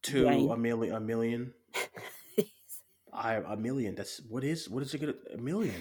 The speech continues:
Speaker 2: He
Speaker 1: What
Speaker 2: said one million.
Speaker 1: <laughs>
Speaker 2: Um,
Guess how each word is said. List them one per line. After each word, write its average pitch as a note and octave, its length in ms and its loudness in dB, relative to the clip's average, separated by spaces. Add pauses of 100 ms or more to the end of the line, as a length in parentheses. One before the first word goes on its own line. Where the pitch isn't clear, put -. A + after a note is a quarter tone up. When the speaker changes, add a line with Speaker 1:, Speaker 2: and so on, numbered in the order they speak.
(120)
Speaker 2:
He - 60 0
Speaker 1:
What - 100 2
Speaker 2:
said D#3 160 4
one - 300 0
million. C4 600 2
Speaker 1:
<laughs> - 540 -6
Speaker 2:
Um, F3 800 10